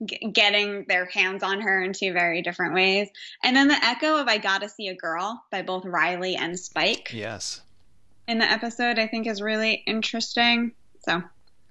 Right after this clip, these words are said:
Speaker 2: Which I read somewhere, and I, I, it's been a minute since I've seen the movie, so I actually forgot that this was even a thing. But I, I read somewhere that, um,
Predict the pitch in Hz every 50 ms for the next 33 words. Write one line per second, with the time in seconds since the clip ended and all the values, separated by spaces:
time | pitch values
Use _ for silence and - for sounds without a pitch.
0 | - - - - - - - - - - - - - - - - 156 151 - -
1 | - 143 139 175 202 220 - - - 190 185 185 180 143 117 107 101 92 101 113
2 | - - - - - - - - 131 127 123 127 131 127 - 120 131 131 127 127
3 | 120 120 - - - - - - - - - - - - - - - - - 127
4 | 135 120 101 107 156 156 139 117 110 101 90 92 - - - - 113 - - 113
5 | 104 101 - - - 120 110 110 107 104 104 95 107 101 98 104 104 98 95 92
6 | 95 95 - - - 101 - - 101 104 98 95 95 95 - 101 98 - - -
7 | 107 95 92 - - - 95 101 98 95 95 95 - - 95 - 101 - - 104
8 | 95 92 104 98 90 87 87 85 - - 113 101 90 85 87 87 87 98 95 92
9 | 98 95 101 101 101 98 107 - - - 135 147 147 - - - 139 131 131 117
10 | 104 92 90 87 87 - - - - - - - - - - 117 101 104 107 101
11 | 95 - - - - - - - - - - - - - - - - - - 120
12 | 107 104 101 95 92 92 -